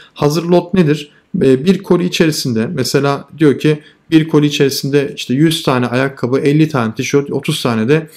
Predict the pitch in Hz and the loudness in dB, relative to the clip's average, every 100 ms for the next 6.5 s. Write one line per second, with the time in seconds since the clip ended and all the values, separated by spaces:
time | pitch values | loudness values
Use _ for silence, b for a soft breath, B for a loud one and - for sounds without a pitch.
0 | B B B 113 117 117 113 - - 143 | B B B 0 0 0 -2 -6 -2 -2
1 | 135 - 151 139 110 98 92 107 160 175 | 0 2 4 4 2 0 -2 0 -2 -4
2 | B B _ 180 151 131 - 156 170 139 | B B _ 2 2 0 0 0 2 2
3 | 113 120 170 - 208 160 - 156 131 120 | 2 0 -2 0 0 0 -2 0 2 2
4 | 113 110 98 95 - 117 151 156 160 165 | 0 -2 -4 -4 -6 -4 0 2 2 2
5 | 170 170 B B - 135 127 127 175 147 | 0 -4 B B -4 -2 0 2 2 2
6 | 147 156 170 165 151 | 0 2 0 0 -2